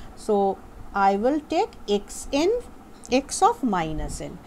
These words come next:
X of minus n means this zero will be one. Now this will come in the side, so it will be two and then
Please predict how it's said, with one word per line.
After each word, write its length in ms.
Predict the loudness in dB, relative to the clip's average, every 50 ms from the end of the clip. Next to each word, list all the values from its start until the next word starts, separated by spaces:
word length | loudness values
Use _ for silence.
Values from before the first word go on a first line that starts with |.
| -18 -16 -4 2
X 320 | 4 4 4 4 2 2 4
of 200 | 4 4 6 4
minus 640 | 4 6 6 6 6 6 4 4 4 2 2 0 0 2
n 340 | 2 2 4 2 2 2 2
means 540 | 4 4 4 4 2 0 -2 -4 -10 -14 -16 -16 -16 -18 -14 -10
this 400 | -4 0 2 2 2 2 0 -4 -4 -4
zero 720 | -4 -2 0 2 4 4 4 4 4 2 2 2 2 0 -2 -6 -10 -14 -12 -6
will 340 | -2 0 2 2 2 2
be 340 | 2 0 0 0 0 0 0 -2 -4 -14 -16 -14 -16 -14 -16 -16 -14 -12 -12 -12 -12 -12 -12 -14 -14 -14 -12 -12 -12 -12 -12 -10 -10 -8 -10 -10 -14 -12 -14 -14 -14 -12 -6
one. 280 | -2 -2 -2 -2 -2 -6 -6 -4 -4 -4 -4 -2 -2 -2 -2 2 2
Now 120 | 2 2
this 580 | 2 2 2 2 2 2 0 -4 -12 -12 -14 -14 -14 -12 -6 -4
will 480 | 2 4 6 6 6 6 6 4 2 2 2 0 0 -2 -4 0
come 320 | 2 2 4 4 4 2 0 -2 -4 -4
in 300 | -2 0 0 0 0 2
the 160 | 2 2 2
side, 580 | 0 -4 -2 2 4 6 6 4 2 -4 -8 -10
so 260 | -8 -2 0 0 0
it 240 | 0 -2 -6 -6 -6
will 300 | -4 -4 -2 -2 -2 -2
be 180 | -2 -4 -4 -6 -6 -4
two 420 | -2 0 2 2 2 4 2 2 2 0 -10 -12 -12 -12 -12 -12 -12 -10 -10 -10 -10 -10 -10 -10 -12 -12 -12 -12 -14 -14 -14 -14 -16 -14 -14 -12 -10 -6
and 320 | -4 -2 -2 -2 -2 -2 0
then 220 | 0 0 0 -2